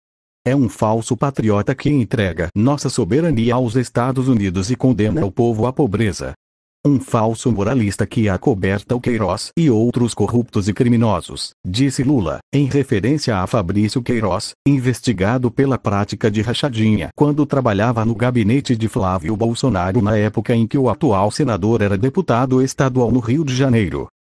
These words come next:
Lula afirmou ainda que Bolsonaro e o ministro-chefe do G S I, Gabinete de Segurança Institucional, Augusto Heleno Ribeiro,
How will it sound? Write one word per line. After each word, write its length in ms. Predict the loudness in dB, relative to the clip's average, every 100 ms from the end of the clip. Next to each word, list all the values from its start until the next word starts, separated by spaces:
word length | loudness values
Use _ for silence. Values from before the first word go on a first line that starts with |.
| 0
Lula 360 | 2 2 2
afirmou 560 | -2 0 0 2 2 2
ainda 320 | 2 2 0
que 100 | 0
Bolsonaro 720 | 0 0 0 0 0 -2 -4
e 120 | 0 2
o 80 |
ministro-chefe 880 | 4 4 4 0 -4 -6 -2 -2 0
do 140 | 0 0
G 200 | 0 0
S 300 | 0 0 -2
I, 300 | -2 0 -2 -4
Gabinete 640 | -2 -2 2 2 2 0
de 140 | 0 0
Segurança 560 | 0 2 0 0 0
Institucional, 840 | 0 0 -2 -2 0 2 2 0 -4 -4
Augusto 640 | -2 0 0 0 0 0
Heleno 300 | 0 0 0
Ribeiro, 500 | 0 0 0 -2 -4